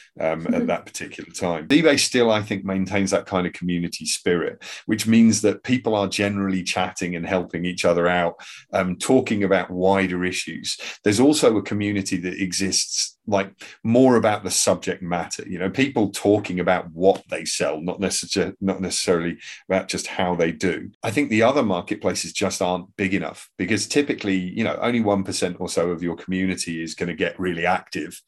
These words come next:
Speaker 1: So, um, you need a really big community in order to get traffic through those forums. So I'm pretty sure that Etsy would be pretty jolly, but there's just not many of them.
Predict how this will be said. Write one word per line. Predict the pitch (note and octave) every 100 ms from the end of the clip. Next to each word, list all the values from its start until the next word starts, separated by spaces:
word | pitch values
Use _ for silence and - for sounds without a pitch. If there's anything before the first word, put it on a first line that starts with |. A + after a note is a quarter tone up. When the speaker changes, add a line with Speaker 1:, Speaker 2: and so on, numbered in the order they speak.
| _ - - -
Speaker 1:
So, | - G2+ G2 F#2+ F#2+ -
um, | G2+ F#2+ F#2 -
you | F#2+ A2
need | A2 A2 F#2+
a |
really | F2+ F#2 G2+ F#2
big | F#2 F#2+ F#2
community | - F#2 G#2+ G2 F#2 F2 F2 E2+
in | G2 F#2
order | F#2 F2
to | - -
get | F#2+ -
traffic | - F#2 F2 E2+ -
through | F2 E2
those | D#2+ D#2
forums. | - D#2+ D#2+ - -
So | - F#2 - - -
I'm | C#3+ B2
pretty | - C#3+ F#2
sure | A2 F2+
that | E2+
Etsy | - - - E2+ D#2+
would | D#2+
be | - D#2+
pretty | F2+ D2+
jolly, | D2+ D#2+ D2+ D#2+ E2
but | F#2+
there's | G2+ -
just | G2 G#2
not | F#2
many | F#2 F#2+ F#2+
of | D#2
them. | D2+